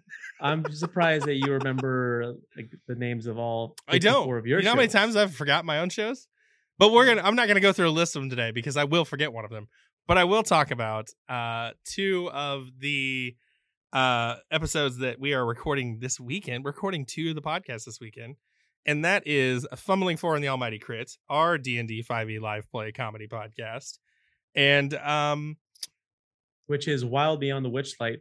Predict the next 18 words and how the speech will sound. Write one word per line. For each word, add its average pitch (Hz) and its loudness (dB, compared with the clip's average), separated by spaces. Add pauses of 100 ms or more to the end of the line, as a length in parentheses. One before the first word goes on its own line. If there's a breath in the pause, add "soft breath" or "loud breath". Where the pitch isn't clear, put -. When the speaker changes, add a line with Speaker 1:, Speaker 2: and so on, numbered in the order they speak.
Speaker 2:
theme 117 -6
Speaker 1:
Yes, 143 4
Speaker 2:
this 113 -6
season. 113 -12
Speaker 1:
yes. 131 -2
Speaker 2:
Which 131 0
I'm, 123 -2
I'm 117 -4
digging. 117 -6
I'm, 160 0
Speaker 1:
It's, 117 -4
Speaker 2:
I'm 117 -10
loving 117 -8
it. 127 -16 (160)
Speaker 1:
it's 123 -10
hilarious. 104 -8
These 147 -4
guys, 131 0